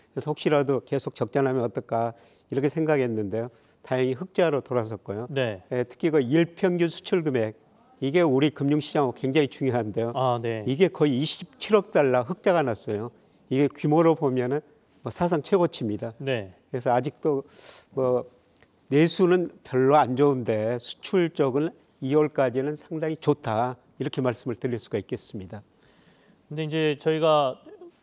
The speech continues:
Speaker 2: 이 개월간 무역 수지 적자가 난 이유가 에너지 가격 상승 때문이라고 정부에서 발표를 했었거든요,
Speaker 1: 예, 예.
Speaker 2: 당시에. 근데 지금 에너지 가격이 국제 유가가 백십 달러 넘어선 상황이고,
Speaker 1: 예.
Speaker 2: 전쟁 상황 때문에 계속 그렇게 강세를 간다라고 하면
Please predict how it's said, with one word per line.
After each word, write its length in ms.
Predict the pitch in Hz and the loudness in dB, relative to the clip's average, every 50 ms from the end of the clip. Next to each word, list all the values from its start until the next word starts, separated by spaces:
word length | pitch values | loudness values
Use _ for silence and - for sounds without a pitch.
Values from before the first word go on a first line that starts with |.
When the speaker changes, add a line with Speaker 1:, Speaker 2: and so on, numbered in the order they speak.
| _ _ - | _ _ -12
Speaker 2:
이 160 | 170 160 165 | -10 -4 0
개월간 420 | 190 202 196 190 180 185 175 170 | 0 2 2 2 0 0 0 -2
무역 240 | 147 135 143 165 165 | -2 -2 -2 -2 -2
수지 180 | - 180 175 156 | -4 -10 -12 -8
적자가 400 | - 139 - - 180 170 175 170 | -8 -8 -4 -2 0 0 0 0
난 200 | 165 156 139 117 | -2 -2 -4 -4
이유가 580 | 123 135 135 139 120 117 113 120 117 104 92 95 | -6 -6 -4 -4 -4 -4 -4 -4 -6 -8 -10 -10
에너지 280 | 113 135 160 180 214 214 | -6 -4 -4 -4 -4 -2
가격 300 | 233 214 185 180 165 - | -2 -2 -2 -4 -6 -6
상승 480 | - 175 165 156 - 165 156 143 131 | -6 -8 -8 -8 -8 -6 -6 -6 -6
때문이라고 440 | - 151 143 143 139 131 123 120 117 | -6 -6 -6 -6 -6 -6 -6 -6 -6
정부에서 340 | - 123 117 117 127 110 113 | -8 -8 -8 -8 -8 -8 -8
발표를 280 | 113 104 - - 120 117 | -10 -12 -10 -10 -10 -10
했었거든요, 420 | 139 - - - - 113 110 143 135 | -10 -12 -14 -16 -14 -8 -4 0 0
Speaker 1:
예, 100 | 123 113 | 0 0
예. 80 | 110 | 0
Speaker 2:
당시에. 340 | 104 101 - - 113 123 170 _ _ _ _ _ _ _ _ _ | -2 -6 -10 -12 -12 -12 -12 _ _ _ _ _ _ _ _ _
근데 140 | 151 151 143 | -10 -10 -10
지금 420 | - 175 165 170 170 170 165 151 | -8 -8 -6 -4 -4 -4 -4 -4
에너지 240 | 139 151 175 175 185 | -6 -6 -6 -6 -6
가격이 640 | - 185 175 165 170 160 160 160 160 156 151 143 135 - - - _ | -4 -4 -4 -4 -6 -6 -8 -6 -6 -4 -4 -6 -6 -8 -14 -20 _
국제 260 | - 151 135 - 190 | -12 -12 -8 -6 -6
유가가 320 | 180 165 160 175 165 151 139 | -6 -4 -4 -2 -2 -2 -2
백십 300 | - 139 123 - - - | -2 -6 -8 -10 -10 -8
달러 220 | 190 185 175 160 | -6 -4 -4 -4
넘어선 420 | 143 123 127 127 123 135 127 120 | -4 -2 -4 -4 -4 -4 -6 -8
상황이고, 640 | 120 139 135 131 120 104 90 - 101 98 110 143 151 | -6 -6 -6 -6 -8 -10 -12 -14 -14 -14 -14 -14 -10
Speaker 1:
예. 20 | - | -6
Speaker 2:
전쟁 280 | 139 120 113 175 165 | -6 -4 -4 -4 -4
상황 260 | 156 170 160 151 143 | -4 -4 -4 -4 -6
때문에 200 | - 156 139 131 | -8 -10 -12 -12
계속 380 | - - - 143 151 190 180 - | -12 -14 -14 -8 -6 -6 -6 -4
그렇게 260 | - 135 135 - 135 | -6 -8 -8 -8 -10
강세를 340 | - - 113 113 151 143 127 | -10 -10 -8 -6 -6 -6 -6
간다라고 500 | - 120 117 120 143 139 143 127 123 131 | -8 -10 -8 -6 -6 -6 -6 -6 -8 -10
하면 360 | 156 143 127 127 123 110 101 | -10 -10 -10 -10 -10 -12 -14